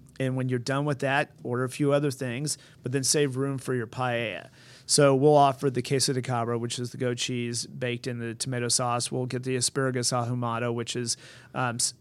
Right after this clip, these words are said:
uh, smoked salmon wrapped asparagus with a, uh, a cabrala sauce. Uh, the solomillo con cabrales, obviously. The pincho de pollo y chorizo, which is the chicken and chorizo skewers. So there's probably a,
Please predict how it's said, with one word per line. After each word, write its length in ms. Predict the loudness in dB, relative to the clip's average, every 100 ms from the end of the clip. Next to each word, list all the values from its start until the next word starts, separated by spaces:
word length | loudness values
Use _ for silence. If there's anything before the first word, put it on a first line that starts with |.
| -6
uh, 100 | -4
smoked 280 | 0 0 0
salmon 280 | 0 -2
wrapped 300 | 0 0 0
asparagus 760 | 0 -2 0 0 0 0 -2 -2
with 160 | -4 -4
a, 340 | -4 -6 -8 -8
uh, 480 | -8 -8 -10 -10 -10
a 20 |
cabrala 440 | -4 0 0 0
sauce. 480 | 0 0 0 0 -2 -4 -16 -20 -12 -4
Uh, 240 | 0 0
the 120 | -2
solomillo 480 | 0 2 2 2 2
con 160 | 2 0
cabrales, 540 | 0 0 2 2 2
obviously. 680 | 0 0 0 0 0 -2 -4
The 80 | -4
pincho 280 | -4 -2 -2
de 80 |
pollo 480 | -2 0 2 2 2
y 100 | 0
chorizo, 500 | -2 -2 -2 -2 -4
which 200 | -4 -6
is 60 | -6
the 80 | -6
chicken 300 | -6 -6 -6
and 100 | -6
chorizo 360 | -4 -4 -2 -4
skewers. 480 | -2 -4 -4 -6 -8 -14 -20 -18 0
So 420 | 6 8 8 6 -4 -20 _ _ _ -20 -4 4
there's 180 | 4 6
probably 440 | 8 8 8
a, 80 | 6